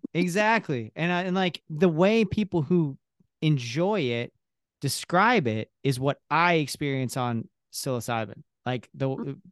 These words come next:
Speaker 1: people that describe feeling relaxed or, like, their anxieties melting away or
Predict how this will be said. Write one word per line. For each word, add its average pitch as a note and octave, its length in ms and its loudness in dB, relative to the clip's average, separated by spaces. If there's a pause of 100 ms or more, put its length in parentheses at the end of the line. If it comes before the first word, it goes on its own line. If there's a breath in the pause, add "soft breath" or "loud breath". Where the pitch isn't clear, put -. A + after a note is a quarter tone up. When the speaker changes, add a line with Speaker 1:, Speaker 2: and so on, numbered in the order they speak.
Speaker 1:
people D#3 220 -4
that C#3 200 0
describe C3 480 -4
feeling B2+ 280 -4
relaxed A3 720 -2
or, C3+ 100 0
like, A#2 200 -2
their A2+ 140 -4
anxieties D3+ 680 0
melting C#3 380 -2
away C3 520 0
or A2 220 -2